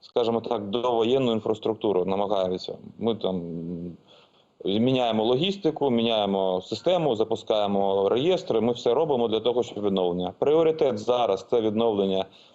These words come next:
електрики по, по, м, селам деокупованим, по населеним пунктам деокупованим, відновлення, щоб люди,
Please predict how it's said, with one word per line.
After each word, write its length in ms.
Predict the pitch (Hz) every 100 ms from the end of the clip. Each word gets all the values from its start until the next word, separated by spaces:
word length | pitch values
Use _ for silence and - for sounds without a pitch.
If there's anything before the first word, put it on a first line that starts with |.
| - -
електрики 760 | 117 117 104 107 98 101 95 95
по, 80 | 107
по, 640 | 107 - 113 110 104 101 -
м, 240 | 98 98
селам 460 | 101 123 101 98 95
деокупованим, 760 | 110 120 117 117 101 98 95 - _
по 140 | - 107
населеним 520 | 107 113 101 101 98
пунктам 380 | 113 98 92 92
деокупованим, 760 | 98 - 95 92 90 107 170 190 - - 110
відновлення, 840 | 117 143 131 127 117 110 104 90 - _ _ _ _ -
щоб 200 | 123 123
люди, 300 | 131 110